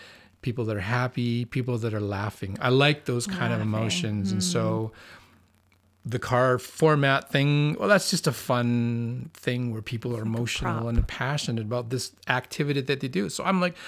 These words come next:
Speaker 1: I'm curious about that. What, what is that part of you that gets so lit up when you talk about this thing that you just spend money on and endlessly work on and sucks up
Speaker 2: Right.
Speaker 1: your, sucks up your, your free time? There's that human thing that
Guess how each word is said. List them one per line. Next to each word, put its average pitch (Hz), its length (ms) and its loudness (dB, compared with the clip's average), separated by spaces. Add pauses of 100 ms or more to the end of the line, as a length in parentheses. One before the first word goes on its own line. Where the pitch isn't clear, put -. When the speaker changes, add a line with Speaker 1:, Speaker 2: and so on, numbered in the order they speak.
(180)
Speaker 1:
I'm 196 100 4
curious 269 480 0
about 135 300 0
that. 135 200 -2
What, 175 200 0 (140)
what 180 180 0
is 214 160 -2
that 165 200 0
part 202 260 2
of 139 100 -4
you 123 260 -4 (500)
that 139 200 -8
gets - 200 -6
so - 200 -2
lit 135 220 -2
up - 320 -4 (140)
when 131 240 -4
you 123 160 -4
talk 139 220 -8
about 127 220 -6
this 120 180 -8
thing 151 220 -2
that 127 80 -4
you 117 160 -10
just 113 380 -10
spend 123 280 2
money 120 240 2
on 117 260 0
and 113 120 -4
endlessly 117 460 -4
work 110 240 -6
on 110 160 -6
and 107 100 -6
sucks - 260 -8
up - 140 -6
Speaker 2:
Right. - 120 -16
Speaker 1:
your, 110 240 -6 (720)
sucks - 360 -10
up 113 180 -10
your, 113 380 -6
your 120 160 -10
free 123 180 -8
time? 139 300 -6 (880)
There's 139 380 2
that 139 200 -2
human 151 640 4
thing 139 500 0
that 98 60 -4